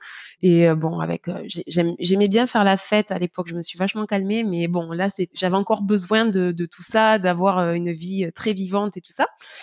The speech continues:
Et puis, euh, ben, quand on commence le stage d'expertise comptable, on a quand même encore, ben, des cours, euh, des journées obligatoires. Donc, on voit encore ses copains de la fac.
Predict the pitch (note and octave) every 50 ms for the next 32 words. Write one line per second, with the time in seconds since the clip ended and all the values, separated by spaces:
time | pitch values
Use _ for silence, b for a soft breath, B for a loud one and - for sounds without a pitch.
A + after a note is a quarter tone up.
0 | B B B B B B - - G3+ F#3 E3+ - - - A3+ A#3 B3+ B3+ A3 G#3
1 | G3+ G3 G3 F#3+ F#3+ F#3+ F#3 F#3 F3+ E3+ F#3+ F#3 - G3+ G#3+ - A3 G3 G3 -
2 | A3 A3 A#3 B3 - - G3+ G3 F#3+ - - A3+ A3+ A#3 F#3+ G3 F#3+ - - G3
3 | F#3+ - - - - _ - F#3 F#3 F3+ A3 A#3+ C4 A#3+ G#3 G3+ F#3+ F#3 B B
4 | B B B - F#3 F#3+ F#3 F3 - F#3+ G3+ G#3 G#3 F#3+ F#3 F#3 - - G3+ G3+
5 | G#3 G#3 F#3 F3+ E3 E3+ D#3+ D#3+ D#3+ D#3+ D#3+ D#3+ F3+ F3+ - _ - - F#3+ G3
6 | G3+ G#3 G#3+ G#3+ G#3+ - F#3+ F3 E3+ E3 E3 E3 D#3+ D#3+ D#3+ E3 F3 D#3+ E3+ E3+
7 | F3+ F3+ F#3 F#3 F3+ F3 E3 - E3+ E3 G3 G3+ - - - A3 G#3+ G#3 G#3 G#3
8 | G#3 - - _ _ F#3+ F#3 - - F#3 F3 E3+ F3+ F3+ F#3 - G3+ G3 - -
9 | F#3+ - - F#3 E3+ - F#3 F3+ F#3+ F3+ F3+ F#3 G3+ A3+ - - A3+ G#3+ G#3+ A3
10 | -